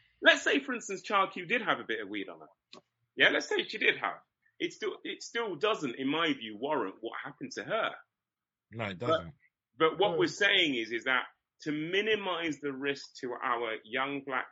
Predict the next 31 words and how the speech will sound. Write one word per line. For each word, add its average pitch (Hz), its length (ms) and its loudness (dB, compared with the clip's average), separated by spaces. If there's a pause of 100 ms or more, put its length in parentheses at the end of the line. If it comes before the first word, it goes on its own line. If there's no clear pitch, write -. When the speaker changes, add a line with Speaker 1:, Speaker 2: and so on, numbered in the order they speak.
Speaker 1:
people, 80 520 -10 (2000)
you 113 140 -6
have 160 140 2 (120)
to 107 140 -12
do 85 360 -6 (200)
the 92 80 -14 (100)
police 82 320 -8
talk. 76 260 -12 (200)
You 95 200 -8
have 143 220 -6
to 95 80 -14
coach 85 240 -6
Speaker 3:
Yeah. 202 80 -6
Speaker 1:
them. 214 140 -10 (300)
You 104 100 -6
have 123 160 -6
to 110 60 -10
say 90 260 -2
to - 160 -14
them, 82 180 -10
youth 107 280 -8
workers 78 520 -8
and, 85 220 -10
and 85 220 -14
community 98 360 -8
leaders, 85 400 -6 (340)
say, 98 180 -2
"Look, 98 160 -2 (640)
until 147 500 2
this 143 240 0
changes, 104 960 -2